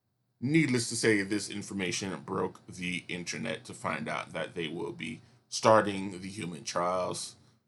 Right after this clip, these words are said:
It's a bit scary, but not, like, scary in a horror way, but scary as in exciting that they will be moving forward. I'm super excited to hear where this goes now. It will be their first human stu-, uh, in-human clinical study.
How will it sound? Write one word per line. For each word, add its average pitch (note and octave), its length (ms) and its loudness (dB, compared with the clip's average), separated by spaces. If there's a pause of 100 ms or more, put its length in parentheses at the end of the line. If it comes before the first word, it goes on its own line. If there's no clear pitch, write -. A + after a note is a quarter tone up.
(100)
It's A#2 180 0
a F2+ 80 2
bit D3+ 360 6
scary, C3 480 4
but E3+ 200 0
not, E3 160 0
like, A2+ 200 0
scary G2 500 -4
in F#2 200 -4
a - 60 -6
horror G#2+ 380 6
way, G2+ 200 4
but - 180 -4
scary G#2 420 0
as F2 180 -6
in E2 140 -10
exciting F#2+ 680 -2
that - 220 -6 (400)
they G#2+ 80 4
will G#2+ 120 6
be G#2+ 100 4
moving G#2 320 2
forward. G2 420 2
I'm F2 380 -4
super - 560 -2
excited G#2 560 2
to G2 100 -4
hear G#2+ 480 0 (280)
where G2 260 4
this G2 240 0
goes F2 320 -4
now. G2+ 240 6
It F2+ 180 -4
will F#2 140 -6
be F#2+ 180 -6
their F2+ 360 -4 (800)
first D#3+ 500 6
human C#3+ 260 4
stu-, - 280 2
uh, A2+ 600 10 (320)
in-human A2+ 560 2
clinical A2 480 0
study. A2+ 460 2